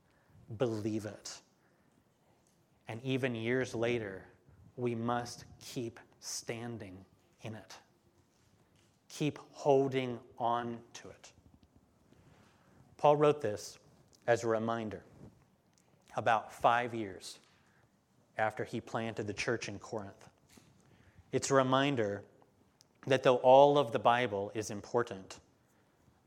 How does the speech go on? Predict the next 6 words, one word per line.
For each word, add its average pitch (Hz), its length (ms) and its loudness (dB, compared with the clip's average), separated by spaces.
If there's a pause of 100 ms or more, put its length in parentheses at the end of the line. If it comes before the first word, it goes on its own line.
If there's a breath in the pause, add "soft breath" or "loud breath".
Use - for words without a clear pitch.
not 123 340 4
everything 135 520 0 (760)
is 117 240 -2
of 107 140 -4
first 123 360 -4
importance. - 640 -16